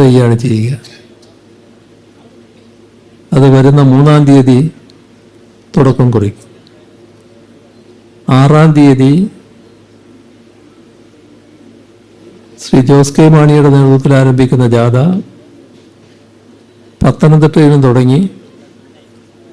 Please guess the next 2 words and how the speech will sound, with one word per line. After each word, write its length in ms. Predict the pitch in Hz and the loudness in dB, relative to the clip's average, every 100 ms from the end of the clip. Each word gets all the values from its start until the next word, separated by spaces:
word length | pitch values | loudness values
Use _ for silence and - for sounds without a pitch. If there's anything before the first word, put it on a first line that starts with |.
| - - - - - _ _ - - - - - - | -20 -20 -20 -20 -20 _ _ -20 -20 -20 -20 -20 -10
കോട്ടയം, 540 | 143 139 120 151 151 165 190 - _ _ _ _ _ - _ _ 139 | -2 -2 0 2 2 0 -4 -10 _ _ _ _ _ -20 _ _ -2
ഇടുക്കി, 400 | 135 131 147 | 0 0 0